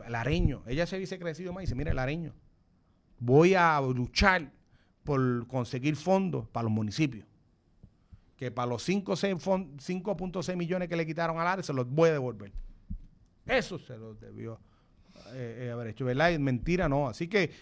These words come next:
eh, quiero desmentir como alcalde de Lares, Fabián Fabio Arroyo, eh, el alcalde de usted, Lareño, desmiento las palabras que hi-, hizo la, la senadora Rosana, ¿qué?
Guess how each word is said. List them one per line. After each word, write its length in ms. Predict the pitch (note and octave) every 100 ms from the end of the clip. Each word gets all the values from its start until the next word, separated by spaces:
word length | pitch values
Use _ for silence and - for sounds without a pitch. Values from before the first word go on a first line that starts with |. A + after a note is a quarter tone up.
| -
eh, 240 | C#3+ C3+ A#2+
quiero 320 | D3+ E3+ F#3
desmentir 840 | E3+ D#3 D3 C#3 B2 A2 G3 A#3
como 220 | G3+ D3+ C#3+
alcalde 580 | B2+ F3+ G3+ G#3+ A3+
de 120 | G3 D#3
Lares, 360 | D#3 C#3+ A2
Fabián 400 | - B2+ C#3+ E3+
Fabio 240 | E3 E3 F3
Arroyo, 460 | D3 F3+ E3 B2 - _ _ -
eh, 320 | C3+ C3 B2+
el 60 | B2
alcalde 400 | A#2+ E3 F3 F3+
de 60 | D#3+
usted, 320 | C#3+ F#3+ F3+
Lareño, 480 | E3+ F#3 A3 G#3+ F#3+ - -
desmiento 760 | C3 D3+ C#3+ D3+ F#3+ A3 A#3
las 140 | A3 E3+
palabras 640 | - C#3+ C#3 F3+ G#3 G#3 -
que 160 | D3
hi-, 240 | C#3 E3+ -
hizo 360 | D#3 D#3 F#3 E3
la, 320 | C#3 B2 C3
la 320 | B2+ A#2+ A2+
senadora 640 | - B2+ A#2 A#2+ C#3+ E3 D#3+
Rosana, 480 | C3 - D3+ E3+
¿qué? 220 | D#3 G#3+